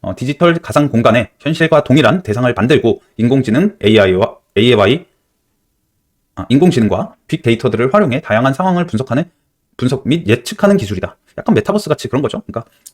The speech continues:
만들어 놓-, 놓고 그거를 실험한다는 거죠. 이를 반도체 공장에 적용하면, 어, 불량품을 크게 줄일 수 있다. 이런 거를 이제 내년 시범 적용을 한다라고 하고, 이것 때문에 오늘 그 신규 상장 중에 이에이트가,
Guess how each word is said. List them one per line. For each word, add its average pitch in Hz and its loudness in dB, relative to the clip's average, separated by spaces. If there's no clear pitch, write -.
만들어 135 2
놓-, 104 -2
놓고 110 -4
그거를 104 -2
실험한다는 180 0
거죠. - -10
이를 123 -2
반도체 117 -2
공장에 117 0
적용하면, 113 -4
어, - -16
불량품을 131 -2
크게 196 0
줄일 196 -2
수 156 -4
있다. - -4
이런 110 -4
거를 101 -4
이제 95 -8
내년 101 2
시범 160 0
적용을 107 -2
한다라고 143 -2
하고, 139 -4
이것 185 4
때문에 202 4
오늘 131 4
그 - -2
신규 185 0
상장 185 0
중에 131 0
이에이트가, 120 2